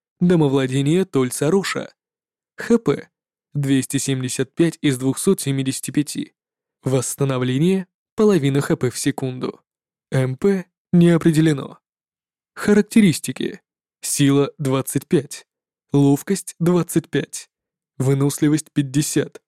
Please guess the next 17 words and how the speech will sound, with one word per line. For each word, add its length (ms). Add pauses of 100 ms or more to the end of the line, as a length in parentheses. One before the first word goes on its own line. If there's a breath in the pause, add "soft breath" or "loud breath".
(480)
Удача — 640 (260)
две 180
тысячи 460
сорок 400
восемь. 480 (920)
Профессии. 880 (500)
Доппельгангер 800 (100)
второго 600
уровня. 540 (460)
Прогресс 520
максимальный. 920 (580)
Мимик 440
второго 460
уровня. 540 (420)
Прогресс 540
максимальный. 1000 (500)
Демонорождённый, 1160